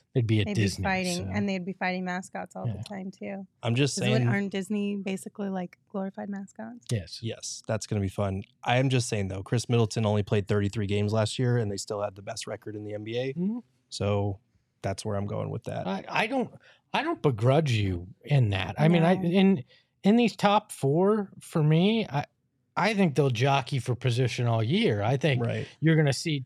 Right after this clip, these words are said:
Speaker 1: depending on the week,
Speaker 3: Mm.
Speaker 1: any one of these four teams could be considered the best team in the N B A, depending on,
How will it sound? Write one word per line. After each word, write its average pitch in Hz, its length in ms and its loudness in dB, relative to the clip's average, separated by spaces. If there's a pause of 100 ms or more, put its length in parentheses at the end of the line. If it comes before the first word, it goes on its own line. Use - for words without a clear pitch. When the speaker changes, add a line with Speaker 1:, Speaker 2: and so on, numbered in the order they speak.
Speaker 1:
depending 151 460 2
on 139 100 4
the 123 100 4
week, 196 500 2 (160)
Speaker 3:
Mm. 98 280 -2
Speaker 1:
any 196 260 2
one 185 240 6
of 180 60 4
these 160 200 4
four 165 240 2
teams 185 360 2
could 147 100 0
be 139 120 2
considered 143 480 2
the 139 80 4
best 170 340 2
team 104 360 0 (420)
in 160 180 6
the 143 140 4
N 135 140 2
B 127 180 4
A, 123 160 4
depending 127 480 0
on, 123 340 4